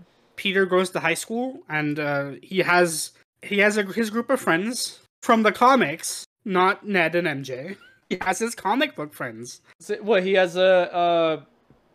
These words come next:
Speaker 1: Like, like Harry Osborn, who's in the show.
Speaker 2: Harry Osborn.
Speaker 1: And Amadeus Cho, who's not his friend in the comic, but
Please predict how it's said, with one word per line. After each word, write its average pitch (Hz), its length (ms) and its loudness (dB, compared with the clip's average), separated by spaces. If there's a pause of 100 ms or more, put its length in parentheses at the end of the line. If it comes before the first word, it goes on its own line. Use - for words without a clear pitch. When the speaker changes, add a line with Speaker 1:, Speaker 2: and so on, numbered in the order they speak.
(120)
Speaker 1:
Like, 190 340 0
like 185 140 0
Harry 185 300 8
Osborn, 170 720 2
who's 151 160 -8
in 135 80 -6
the 131 100 -8
show. 123 400 -12 (100)
Speaker 2:
Harry 180 320 -2
Osborn. 190 800 -4 (280)
Speaker 1:
And 175 260 0
Amadeus 190 540 4
Cho, 175 340 2
who's 147 160 -2
not 156 180 -4
his 156 140 -8
friend 151 220 -6
in 143 80 -8
the 131 80 -8
comic, 123 380 -8
but 120 120 -12